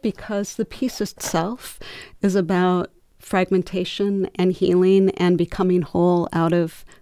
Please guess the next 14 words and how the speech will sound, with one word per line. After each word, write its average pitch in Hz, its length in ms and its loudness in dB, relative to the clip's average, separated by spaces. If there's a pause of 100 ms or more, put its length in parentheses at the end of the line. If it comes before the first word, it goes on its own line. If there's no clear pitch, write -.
the 190 80 -4
fragment, - 540 -4 (440)
finding 185 540 6
a 175 80 -4
way 170 360 2
back 170 420 -4
to 170 720 -4 (140)
strength 214 600 6
and 185 160 4
some 196 160 4
kind 190 300 2
of 170 200 0
subjecthood 185 1600 -2
through 190 640 4